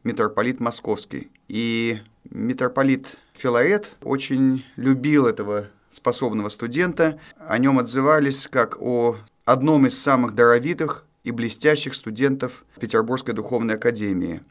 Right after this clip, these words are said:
Одним из его преподавателей, а именно преподавателем еврейского языка, был протоиерей Герасим Петрович Павский.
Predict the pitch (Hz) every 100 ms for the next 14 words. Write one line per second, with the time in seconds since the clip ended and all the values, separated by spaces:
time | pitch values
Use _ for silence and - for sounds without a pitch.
0 | _ - 120 131 143 123 110 117 113 120
1 | 117 101 _ _ - 120 120 113 120 160
2 | 180 175 175 147 117 117 110 107 110 113
3 | 113 110 107 107 107 104 110 - 104 101
4 | 107 160 165 120 143 143 117 - 107 131
5 | 113 107 120 - 107 - 101 107 107 -
6 | 90 - - 82 -